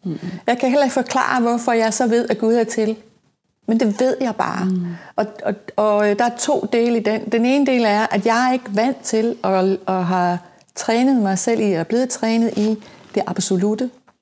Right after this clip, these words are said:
Speaker 2: Jeg er ikke blevet trænet i, at, øh, at leve med noget, jeg ikke kan sætte spørgsmålstegn ved, og som jeg ikke har indflydelse på. Vi taler jo rigtig meget om menneskelig kærlighed og alt det her, ikke? Men der kan vi jo også bare blive skilt. Altså,
Speaker 1: Ja.
Speaker 2: ikke? Men her,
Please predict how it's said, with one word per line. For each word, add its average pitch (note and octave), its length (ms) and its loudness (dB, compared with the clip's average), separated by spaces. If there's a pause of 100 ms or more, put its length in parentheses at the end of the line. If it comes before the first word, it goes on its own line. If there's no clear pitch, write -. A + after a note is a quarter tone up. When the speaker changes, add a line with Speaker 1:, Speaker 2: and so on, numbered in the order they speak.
(1120)
Speaker 2:
Jeg A#3 120 2
er A#3+ 60 2
ikke B3+ 120 0
blevet A#3 140 0
trænet A#3 420 2
i, G3+ 260 0 (360)
at, F3+ 240 -4
øh, E3 220 0 (960)
at F3+ 120 0
leve G3 220 4
med G#3+ 80 4
noget, F#3+ 160 4
jeg F3 80 4
ikke F#3 100 0
kan F#3 100 -4
sætte F3 160 -2
spørgsmålstegn G3+ 680 -2
ved, F#3+ 100 0
og F#3+ 80 -6
som G3 120 -2
jeg F#3 40 2
ikke G3 120 0
har F#3+ 60 0
indflydelse G3 340 -4
på. - 220 -8 (1200)
Vi G3 140 0 (140)
taler A3 260 2
jo F3 60 2
rigtig G#3 200 0
meget F#3+ 260 0
om E3+ 60 0
menneskelig F3+ 420 0
kærlighed G3 300 2
og F3+ 60 2
alt F3 100 0
det F#3 100 0
her, F#3 120 0
ikke? G#3+ 180 -2
Men F#3 80 0
der F#3+ 100 0
kan A#3+ 160 0
vi A3 40 2
jo G3 60 2
også G3 120 -2
bare F#3 120 -2
blive E3+ 120 -4
skilt. F3+ 360 -6 (440)
Altså, - 180 -8 (360)
Speaker 1:
Ja. - 40 -2
Speaker 2:
ikke? A3+ 180 -4 (360)
Men F#3+ 120 4
her, A3+ 460 0